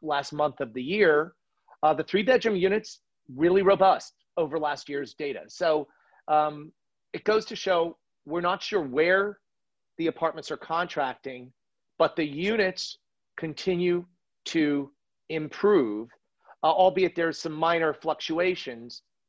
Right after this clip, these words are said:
Overall, coming at the end of this year, um, deals are being had.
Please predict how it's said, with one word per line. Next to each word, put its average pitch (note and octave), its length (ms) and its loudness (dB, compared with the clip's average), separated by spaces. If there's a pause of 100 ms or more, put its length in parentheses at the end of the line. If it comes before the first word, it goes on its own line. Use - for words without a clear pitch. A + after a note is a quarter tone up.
(140)
Overall, E3+ 720 4
coming E3 340 -12 (600)
at D3+ 140 -8
the E3 140 -8
end F#3 240 -4
of C3+ 80 -8
this D3+ 260 -6
year, C3+ 480 0 (560)
um, C#3+ 460 0 (640)
deals F3+ 320 0
are E3+ 60 -2
being D3+ 200 -6
had. C#3+ 360 -2